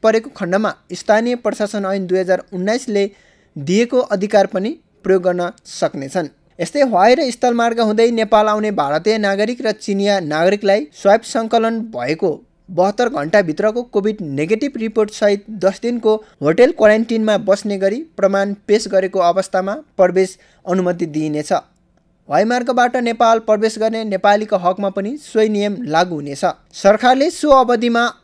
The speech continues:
अत्यावश्यक सेवा दिनुपर्ने बाहेक अन्य कार्यालयहरू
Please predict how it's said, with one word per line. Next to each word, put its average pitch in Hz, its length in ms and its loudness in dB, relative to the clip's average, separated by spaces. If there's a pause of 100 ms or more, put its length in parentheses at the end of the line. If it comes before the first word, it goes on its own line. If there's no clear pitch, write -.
(140)
अत्यावश्यक 233 640 2
सेवा 226 300 0
दिनुपर्ने 214 520 -2
बाहेक 202 360 -2 (140)
अन्य 214 220 -2
कार्यालयहरू 196 580 4